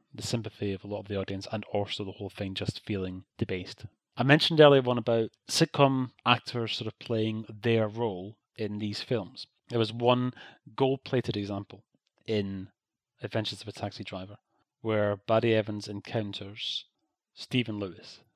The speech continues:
<laughs> as a doorman at this gentleman's club. Is it fair to say that Stephen Lewis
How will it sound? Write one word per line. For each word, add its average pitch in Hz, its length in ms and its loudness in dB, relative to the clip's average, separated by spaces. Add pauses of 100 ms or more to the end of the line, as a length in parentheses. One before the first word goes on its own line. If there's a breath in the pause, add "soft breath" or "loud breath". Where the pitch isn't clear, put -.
(140)
<laughs> - 320 -14
as - 240 4
a 120 60 2
doorman 120 640 4 (260)
at 113 160 4
this 110 140 0
gentleman's 107 460 -2
club. - 340 -6 (340)
Is 240 180 6
it 254 140 4
fair 240 160 6
to - 120 0
say 196 240 6
that 160 140 2
Stephen 147 340 2
Lewis 131 760 0